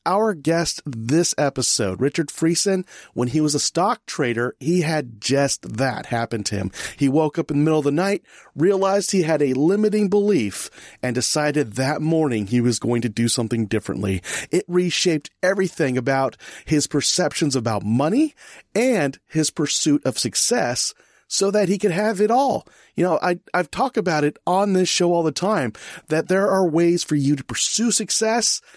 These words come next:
and not lose your family or your faith in the process. And that's exactly what we're gonna be talking about here. Not only is Richard a, an experienced stock trader, but he helps people like us achieve the same kind of wealth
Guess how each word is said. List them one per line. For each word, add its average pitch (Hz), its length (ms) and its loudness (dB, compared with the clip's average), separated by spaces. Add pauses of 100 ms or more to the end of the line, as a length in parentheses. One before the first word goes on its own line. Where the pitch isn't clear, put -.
(260)
and 202 500 0 (140)
not 147 320 0
lose 170 200 2
your 170 80 2
family 165 440 2
or 143 180 2
your 147 120 2
faith 127 380 0
in 127 140 0
the 123 80 0
process. 139 880 0 (340)
And 123 200 0
that's 131 320 0 (100)
exactly 147 600 0
what 143 120 2
we're 131 100 0
gonna 123 180 -2
be 113 80 -4
talking 110 380 -4
about 104 260 -2
here. 98 200 -2 (260)
Not 175 240 0
only 175 220 4
is 131 160 0
Richard 143 600 0 (300)
a, 123 400 4 (100)
an 135 140 2
experienced 151 680 0 (120)
stock 190 460 -2
trader, 135 420 -2
but 147 140 -2
he 139 80 2
helps 170 260 -2
people 202 280 0
like 196 260 0
us 214 400 0 (760)
achieve 151 460 2
the 135 80 -2
same 175 320 0
kind 165 220 0
of 139 100 -2
wealth 165 480 0